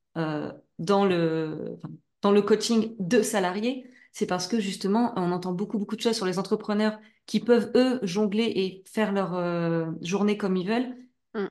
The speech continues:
Speaker 1: Les salariés, il y a d'autres contraintes qui rentrent en jeu. Il faut rester, euh, assez réaliste, quoi. Donc, euh, totalement
Speaker 2: Ouais, tout à
Speaker 1: d'accord
Speaker 2: fait.
Speaker 1: avec, euh, avec ça.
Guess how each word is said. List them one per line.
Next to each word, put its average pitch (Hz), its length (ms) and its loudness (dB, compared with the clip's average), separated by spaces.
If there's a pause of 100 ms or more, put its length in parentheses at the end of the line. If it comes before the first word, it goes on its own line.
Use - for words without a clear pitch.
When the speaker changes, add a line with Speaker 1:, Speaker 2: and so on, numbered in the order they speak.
Speaker 1:
Les 180 100 -4
salariés, 202 420 -2
il 226 80 -2
y 196 40 0
a 170 60 0
d'autres 202 260 0
contraintes 220 360 0
qui 208 140 -4
rentrent 190 240 -2
en 196 80 0
jeu. 226 160 0
Il 220 100 0
faut 190 100 -6
rester, 180 440 -4
euh, 160 120 -4
assez 185 300 -2
réaliste, 185 400 -2
quoi. 160 140 -8
Donc, 156 280 -8
euh, 151 140 -4 (280)
totalement 214 300 4
Speaker 2:
Ouais, 196 60 2
tout 196 60 2
à - 20 -4
Speaker 1:
d'accord 202 160 -2
Speaker 2:
fait. 190 80 -2
Speaker 1:
avec, 180 240 -10
euh, 165 140 -4 (280)
avec 175 260 -10
ça. - 180 -10